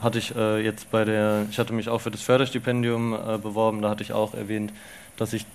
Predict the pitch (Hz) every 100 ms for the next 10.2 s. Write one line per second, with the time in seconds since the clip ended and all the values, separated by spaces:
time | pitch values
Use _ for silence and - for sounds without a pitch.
0 | - 110 117 117 110 113 113 104 - 160
1 | 120 - 104 101 101 - 107 104 110 110
2 | 110 113 117 123 120 110 107 104 - -
3 | - - - - 113 104 - - 123 -
4 | 123 117 113 110 104 104 104 104 101 101
5 | 104 - - - - - 107 107 104 104
6 | 110 104 95 104 101 107 - 101 107 135
7 | 131 135 143 139 - 135 120 107 110 127
8 | 127 131 131 123 120 120 113 113 110 113
9 | 117 117 117 113 - 113 110 - 117 120
10 | -